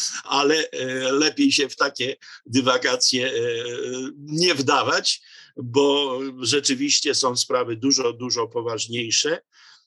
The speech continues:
I, e, konkludując, bo naprawdę chcę tutaj oddać, m, moim współuczestnikom debaty, m, głos, e, ja uważam, że to wszystko narasta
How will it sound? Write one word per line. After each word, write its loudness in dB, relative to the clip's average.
I, 4
e, -4
konkludując, 2
bo 0
naprawdę -2
chcę -2
tutaj -2
oddać, -2
m, -2
moim 2
współuczestnikom 0
debaty, -4
m, 0
głos, 2
e, 0
ja 4
uważam, -2
że 0
to 2
wszystko 2
narasta 0